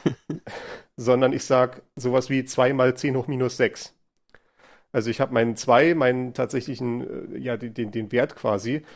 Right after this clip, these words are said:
und ich hab halt quasi noch die Anzahl Nullen, um die ich's dann halt schiebe mit diesem mal zehn hoch irgendwas. In dem Fall halt mal zehn hoch minus sechs. Das heißt, ich gehe von der zwei aus und ich schieb dann das Komma sechsmal nach links und dann hab ich halt wieder meine null Komma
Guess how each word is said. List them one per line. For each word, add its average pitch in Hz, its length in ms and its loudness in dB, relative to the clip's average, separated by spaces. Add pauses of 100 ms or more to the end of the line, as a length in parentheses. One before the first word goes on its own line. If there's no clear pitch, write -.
(220)
und 127 120 2
ich 120 140 2
hab 139 100 0
halt 131 140 4
quasi 131 220 2
noch 127 100 0
die - 120 -2
Anzahl 123 360 2
Nullen, 143 320 2
um 135 80 -4
die 123 100 -6
ich's 135 120 -8
dann 127 120 0
halt 117 140 -2
schiebe 160 240 -2
mit 117 160 -6
diesem 123 240 -4
mal 117 300 4
zehn 127 340 -6
hoch 123 200 0
irgendwas. 117 580 -4 (200)
In 135 100 -10
dem 117 120 -4
Fall 113 160 -2
halt 110 160 0
mal 113 220 0
zehn 123 200 -6
hoch 120 140 -6
minus 117 300 -6
sechs. - 360 -4 (680)
Das - 160 -4
heißt, 127 260 0 (380)
ich - 140 -10
gehe 131 120 0
von 131 140 0
der 113 100 2
zwei 131 300 4
aus 139 220 0
und 131 80 -2
ich 117 80 -6
schieb - 160 -6
dann 127 120 6
das 123 140 -2
Komma 135 280 2
sechsmal 117 400 2
nach 101 160 -2
links 107 300 -4
und 117 120 -8
dann 107 120 -4
hab 113 60 -4
ich 117 160 -4
halt 110 100 -4
wieder 113 140 -4
meine 107 240 -2
null 110 200 -4
Komma 110 440 -4